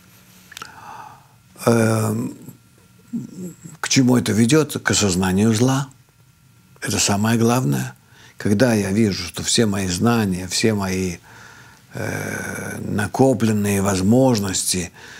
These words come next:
э, изменить мир вокруг себя, подчинить его себе, это все во вред мне выходит боком.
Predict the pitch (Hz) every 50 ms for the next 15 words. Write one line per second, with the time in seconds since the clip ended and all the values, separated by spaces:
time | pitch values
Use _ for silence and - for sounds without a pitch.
0 | - - - - 95 98 95 95 98 98 98 98 104 107 101 92 98 107 113 120
1 | 127 120 113 - - - - - - - - - - 85 95 117 139 156 156 151
2 | 143 135 120 101 95 - - - - - - - - - - - 107 104 - -
3 | 135 113 - - - - 120 101 110 135 147 143 127 117 101 - - 101 90 -
4 | - 120 131 135 120 107 110 107 104 101 - - 120 117 139 131 117 107 - 104
5 | - - 113 110 98 104 101 104 110 104 92 90 104 104 95 92 90 - - 104
6 | 95 98 - 104 101 95 92 - - 98 98 104